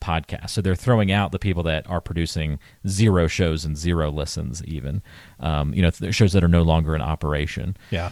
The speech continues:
Speaker 1: So, yeah, you're, you're doing great if you're already above that number. Just without any other data or piece of information or perspective of success,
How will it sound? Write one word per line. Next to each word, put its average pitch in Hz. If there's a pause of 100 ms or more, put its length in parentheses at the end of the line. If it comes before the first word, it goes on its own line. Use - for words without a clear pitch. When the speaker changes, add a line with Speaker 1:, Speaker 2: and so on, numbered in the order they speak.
Speaker 1:
So, 76
yeah, 196
you're, 131
you're 120
doing 139
great 127
if 107
you're 98
already 98
above 87
that 82
number. 98
Just 127
without 120
any 151
other 120
data 104
or 98
piece -
of 98
information 92
or 90
perspective 101
of 90
success, 90